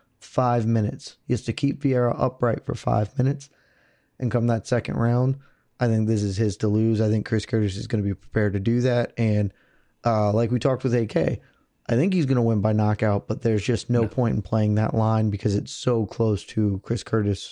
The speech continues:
Speaker 1: straight. So I've got Chris Curtis as, as, uh, one of only two singular bets that I have. I'll, I, I now have the Magny by decision prop,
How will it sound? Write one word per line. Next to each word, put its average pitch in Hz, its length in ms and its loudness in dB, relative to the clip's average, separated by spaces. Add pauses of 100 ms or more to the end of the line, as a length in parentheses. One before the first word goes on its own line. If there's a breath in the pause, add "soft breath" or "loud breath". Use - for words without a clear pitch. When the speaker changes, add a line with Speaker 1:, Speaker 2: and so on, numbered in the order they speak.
Speaker 1:
straight. 131 500 -2 (380 soft breath)
So - 160 -4
I've 110 140 0
got 117 180 -2
Chris 110 220 -2
Curtis 113 480 0 (100)
as, 110 400 2 (540 soft breath)
as, 117 420 0
uh, 113 180 2
one 110 220 2
of 110 140 0
only 120 300 2
two 135 560 0 (140)
singular 120 600 0
bets - 540 -4
that 123 180 -2
I 120 140 -2
have. - 420 -4 (100)
I'll, - 260 -4 (220)
I, 117 400 0
I 117 60 2
now 113 180 2
have 110 220 0
the 110 80 2
Magny 104 360 2
by 104 180 0
decision 104 460 -4
prop, - 380 -6